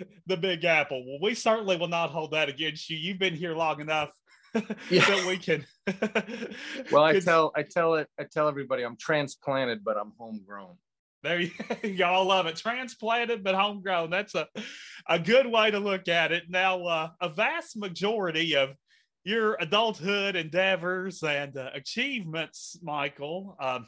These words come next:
Speaker 1: have stemmed from your lifelong love of music. So tell me, if you would, how you found your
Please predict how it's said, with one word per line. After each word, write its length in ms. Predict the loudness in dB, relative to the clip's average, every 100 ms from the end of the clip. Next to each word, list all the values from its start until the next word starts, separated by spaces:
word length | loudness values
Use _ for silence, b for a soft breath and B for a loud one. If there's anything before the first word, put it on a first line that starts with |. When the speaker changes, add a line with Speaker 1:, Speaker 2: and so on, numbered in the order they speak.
| -6
Speaker 1:
have 120 | -6
stemmed 380 | -4 -2 -4 -4
from 400 | -2 0 -2 -6 b b b b _
your 200 | -2 0
lifelong 800 | 2 0 -2 -6 -4 -4 -6 -10 _ _ _ _ -4
love 480 | 0 2 2 0
of 260 | 0 -2 -2
music. 640 | -6 -4 -2 -2 -4 -6
So 320 | -2 0 0
tell 320 | -4 -4 -4 -2
me, 160 | -6
if 100 | -6
you 160 | -8 -6
would, 320 | -4 -4 -4
how 280 | -2 -2 -2
you 240 | -6 -8
found 460 | -4 -4 -4 -6 -4
your 280 | -4 -6